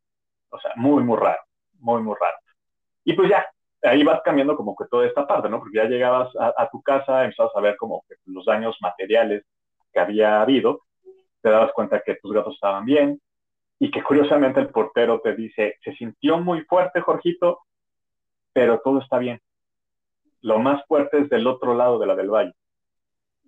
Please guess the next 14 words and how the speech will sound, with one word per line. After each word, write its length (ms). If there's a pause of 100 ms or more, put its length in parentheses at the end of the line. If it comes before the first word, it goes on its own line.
O 120
sea, 280
vete 260
hacia 240
el, 160
hacia 240
el 60
lado 380
de 140
Universidad, 800
vete 220
hacia 180
el 60
lado 500